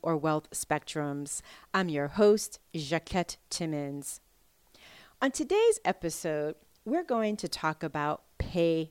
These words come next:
transparency. And as you know,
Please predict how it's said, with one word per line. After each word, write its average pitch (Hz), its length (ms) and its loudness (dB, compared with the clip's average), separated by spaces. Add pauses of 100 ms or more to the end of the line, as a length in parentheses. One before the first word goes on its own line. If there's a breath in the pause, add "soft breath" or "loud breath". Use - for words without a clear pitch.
transparency. 147 1120 -6 (1120)
And 170 180 -6
as 175 240 0
you 202 140 0
know, 170 400 -2